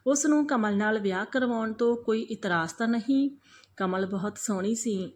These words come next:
ਰਣਜੀਤ ਤਾਂ ਕੀ ਹਰ ਮੁੰਡਾ ਉਸ ਨਾਲ ਵਿਆਹ ਕਰਵਾਉਣ ਲਈ ਤਿਆਰ ਹੋ ਜਾਂਦਾ। ਕਮਲ ਨੂੰ ਵੀ ਅਹਿਸਾਸ ਹੋਇਆ ਕਿ ਜ਼ਿੰਦਗੀ ਦਾ ਸਫ਼ਰ ਇਕੱਲਿਆਂ ਕੱਟਣਾ ਬਹੁਤ ਔਖਾ ਹੈ।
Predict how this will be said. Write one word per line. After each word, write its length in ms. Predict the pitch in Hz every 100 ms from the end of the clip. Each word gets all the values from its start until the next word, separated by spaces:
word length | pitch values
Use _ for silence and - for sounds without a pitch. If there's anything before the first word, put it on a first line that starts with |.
| 190
ਰਣਜੀਤ 480 | 196 185 180 180 196
ਤਾਂ 220 | 220 220
ਕੀ 300 | 240 240 247
ਹਰ 360 | - 240 277
ਮੁੰਡਾ 340 | 285 269 254 269
ਉਸ 240 | 226 -
ਨਾਲ 240 | 220 214 208
ਵਿਆਹ 280 | 190 185
ਕਰਵਾਉਣ 420 | 214 233 220 208 208
ਲਈ 140 | 220
ਤਿਆਰ 300 | 214 180 170
ਹੋ 180 | 185 202
ਜਾਂਦਾ। 500 | 190 165 160 160 185 - - - - _
ਕਮਲ 280 | 277 294 285
ਨੂੰ 160 | 311
ਵੀ 160 | 294 302
ਅਹਿਸਾਸ 640 | 262 214 226 220 185 190
ਹੋਇਆ 420 | 220 247 220 214
ਕਿ 180 | 214 233
ਜ਼ਿੰਦਗੀ 420 | 196 175 170 190
ਦਾ 120 | 202 220
ਸਫ਼ਰ 420 | 220 180 196 208
ਇਕੱਲਿਆਂ 540 | 220 226 233 254 277 277
ਕੱਟਣਾ 480 | 240 208 196 196 202
ਬਹੁਤ 380 | 185 180 233
ਔਖਾ 320 | 226 - 190 175
ਹੈ। 360 | 175 170 -